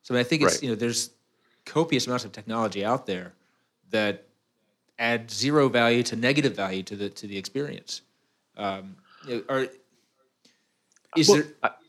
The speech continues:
Speaker 3: and, and I think, Jim, I mean, that goes back to the agent has to be a good agent,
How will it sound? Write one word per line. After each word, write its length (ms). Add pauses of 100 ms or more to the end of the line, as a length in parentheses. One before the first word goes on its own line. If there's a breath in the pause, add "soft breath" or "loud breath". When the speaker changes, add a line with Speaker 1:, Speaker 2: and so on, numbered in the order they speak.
(120)
Speaker 3:
and, 200
and 140
I 60
think, 200
Jim, 140
I 80
mean, 120
that 140
goes 140
back 200
to 260 (880)
the 280
agent 360
has 280
to 80
be 140
a 60
good 220
agent, 540